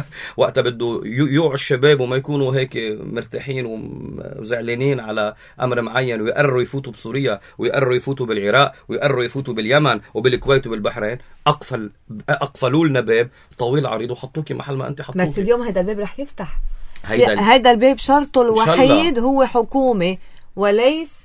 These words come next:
Speaker 2: عدم إشراك حزب الله بأي حكومة.
Speaker 1: ليكي أنا ما بيهمني قد إيه بيفتح وقد إيه، قد إيه بيفتح غيرنا وقد إيه بيغلق غيرنا. بيهمني نحن هذا بلد بهيدا الحالة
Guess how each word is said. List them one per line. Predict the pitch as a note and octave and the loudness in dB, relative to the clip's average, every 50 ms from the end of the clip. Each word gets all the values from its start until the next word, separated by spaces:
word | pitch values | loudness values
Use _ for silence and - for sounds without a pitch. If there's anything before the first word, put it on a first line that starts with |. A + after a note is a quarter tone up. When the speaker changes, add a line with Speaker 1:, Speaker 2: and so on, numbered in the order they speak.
| - - - | -20 -16 -8
Speaker 2:
عدم | - F3+ G#3+ G#3 G#3+ G#3 | -6 -4 -4 -4 -6 -8
إشراك | G3 - F3 - - F#3+ F#3 F#3+ - | -8 -10 -12 -8 -6 -6 -6 -6 -8
حزب | - E3+ D#3+ D#3 E3 | -10 -12 -10 -6 -4
الله | - - B2 | -2 2 4
بأي | - - - C#3+ | 4 6 6 4
حكومة. | D3 - D3 C#3 - | 0 -2 -6 -2 0
Speaker 1:
ليكي | D#3+ F3+ F3+ C3+ D3+ C3+ | 0 0 0 0 -2 0
أنا | D3+ D3+ C#3+ | 0 0 0
ما | D#3+ | 0
بيهمني | D#3+ E3 D#3+ D3+ F3 E3 D#3+ D3+ B2+ | -2 -2 -2 -2 -2 -2 -2 -4 -2
قد | B2+ B2+ A2+ C3 | -4 -2 0 0
إيه | C#3 | 0
بيفتح | C3 C3 C#3+ - - - C3+ - B2 | 0 0 -4 -4 -4 -4 -4 -4 -4
وقد | A#2 A#2 A2+ A2+ | -4 -4 -4 -4
إيه، | B2 A#2+ - | -4 -4 -4
قد | B2 B2 G#2+ | -6 -4 -2
إيه | B2+ B2+ | -2 -2
بيفتح | A#2+ A#2+ A#2 - - - - A2+ | -2 -6 -12 -12 -14 -14 -12 -8
غيرنا | G#2+ A#2+ B2 A#2+ A2+ A#2 A#2+ | -4 -4 -2 -2 -4 -6 -6
وقد | - G#2 G#2+ G#2+ | -8 -6 -6 -6
إيه | G#2 | -4
بيغلق | G2+ G#2+ G#2 G2+ G2+ | -4 -4 -4 -6 -6
غيرنا. | F#2+ G2 F#2+ F#2 F#2+ F#2 F2+ - - - - - | -6 -8 -8 -8 -8 -12 -14 -16 -20 -20 -12 -8
بيهمني | - A#2 C3+ C#3+ C3+ B2+ A#2 | -4 0 0 2 0 0 -2
نحن | A#2 A2+ A2 - G2+ G2+ - - - - - - | -4 -8 -8 -10 -14 -16 -16 -18 -20 -18 -2 0
هذا | C#3 C#3+ B2 A#2+ | 2 2 2 2
بلد | A2+ B2 C3 B2 A2+ G2+ G2 | 0 0 0 0 0 -2 -2
بهيدا | G#2 G#2 B2 C3+ - A2+ | -4 -2 -2 -2 0 -2
الحالة | G#2+ - - B2+ B2 B2+ C#3 C#3 | -2 -2 -2 0 2 2 2 2